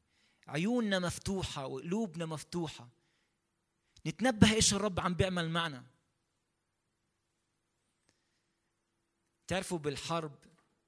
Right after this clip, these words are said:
في جنود اللي هن جنود بيسموهن جنود ال-، اللي بيتجسسوا الأرض. جنود اللي هن يعني بيكون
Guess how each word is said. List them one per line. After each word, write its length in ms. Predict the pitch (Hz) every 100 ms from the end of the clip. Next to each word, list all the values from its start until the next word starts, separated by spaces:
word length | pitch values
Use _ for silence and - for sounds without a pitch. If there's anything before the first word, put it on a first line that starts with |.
| _ _ _ -
في 380 | - 180 185 156
جنود 640 | 120 147 165 151 135 - _ -
اللي 280 | 131 127 127
هن 480 | 170 151 143 143 - - -
جنود 280 | 123 170 165
بيسموهن 720 | 139 147 147 165 147 139 139 -
جنود 360 | 135 151 170 147
ال-، 220 | 135 127 - -
اللي 120 | 135
بيتجسسوا 520 | 131 123 156 156 143
الأرض. 280 | 123 120 117 - _ _ _ _ _ _ _ _ _ _ _ _ _ _ _ -
جنود 380 | 123 143 185 170
اللي 140 | 151 160
هن 460 | 180 175 170 160 - _ _ _ _ _ _ _ -
يعني 260 | 143 139 147
بيكون 560 | - - 202 180 160